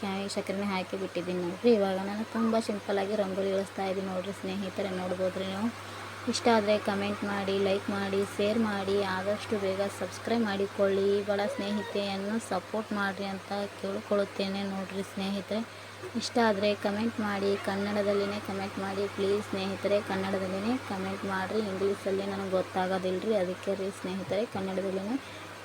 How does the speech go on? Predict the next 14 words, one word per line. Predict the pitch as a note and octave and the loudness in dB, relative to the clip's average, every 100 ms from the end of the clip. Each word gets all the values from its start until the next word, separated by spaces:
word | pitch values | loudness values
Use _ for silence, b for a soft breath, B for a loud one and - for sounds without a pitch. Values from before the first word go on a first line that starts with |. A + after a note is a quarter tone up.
| - | -2
ಕಾಮೆಂಟ್ | G3+ G3+ G3+ - | 0 0 -2 -2
ಮಾಡ್ರಿ. | G3 G3 G#3+ A#3+ A#3 | 0 2 2 2 2
ತುಂಬ | A3+ A3+ A3+ | 2 2 0
ಸಿಂಪಲ್ | G3+ G#3+ G3+ G3+ | -2 2 4 4
ಆಗಿ | G3 G3+ | 4 4
ರಂಗೋಲಿ | G3 F#3+ G3 F#3+ | 2 2 2 2
ಇಳಿಸ್ತಾ | G3 - G3 F#3 | 0 -2 0 2
ಇದೀನಿ | F#3 F#3 | 0 -2
ನೋಡ್ರಿ. | F#3 F#3 G#3+ B3 A3+ | -2 2 8 8 10
ಇವ್ರೇನಪ್ಪ | G3+ G3+ G3+ F#3+ F#3+ F#3 G3 | 8 6 2 2 2 2 -2
ಇಷ್ಟೊಂದು | - G3+ G3 F#3+ | -2 -2 0 0
ಅಂತ | F#3+ F#3+ | 0 0
ಅನ್ಬೇಡ್ರಿ | F#3+ G3 F#3+ G3+ - | 2 2 2 0 0
ಸ್ನೇಹಿತರೆ, | G3 G3 G#3+ | 0 0 4